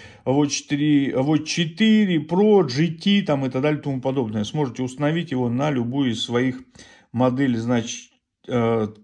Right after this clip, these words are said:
часов. Теперь, значит, когда мы с вами установили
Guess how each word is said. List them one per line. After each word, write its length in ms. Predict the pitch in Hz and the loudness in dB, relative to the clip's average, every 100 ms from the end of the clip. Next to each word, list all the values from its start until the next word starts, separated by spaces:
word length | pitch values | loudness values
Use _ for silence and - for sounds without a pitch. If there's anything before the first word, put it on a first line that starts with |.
| _ _ _ - | _ _ _ -10
часов. 520 | - 143 156 110 - _ _ - - - _ _ - | -4 -2 0 0 -2 _ _ -20 -20 -20 _ _ -2
Теперь, 360 | 180 208 226 | 2 4 4
значит, 600 | 160 131 113 - - - - | 4 0 0 -6 -14 -14 0
когда 380 | 156 170 233 | 0 4 4
мы 100 | 202 | 4
с 80 | 170 | 0
вами 260 | 180 196 165 | 2 2 2
установили 800 | 151 - 165 165 175 208 196 | -2 -4 0 2 4 2 2